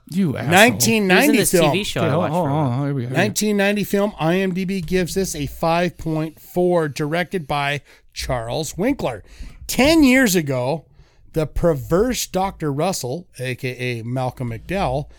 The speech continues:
Speaker 2: couldn't resist the beauty of a young patient in his mental clinic. And he raped
Speaker 3: Oh,
Speaker 2: her.
Speaker 3: sounds so familiar.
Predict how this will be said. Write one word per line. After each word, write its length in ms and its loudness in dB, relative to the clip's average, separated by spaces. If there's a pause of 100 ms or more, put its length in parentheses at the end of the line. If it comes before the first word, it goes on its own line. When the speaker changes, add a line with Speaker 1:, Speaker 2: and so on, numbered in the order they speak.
(480)
Speaker 2:
couldn't 520 2
resist 540 -2
the 80 -4
beauty 640 -4 (600)
of 140 -6
a 40 -4
young 320 0
patient 720 -6
in 100 -12
his 220 -12
mental 600 -8 (120)
clinic. 520 -14 (280)
And 180 2
he 60 6
raped 360 6
Speaker 3:
Oh, 40 4
Speaker 2:
her. 120 6
Speaker 3:
sounds 180 -2
so 60 -14
familiar. 400 -14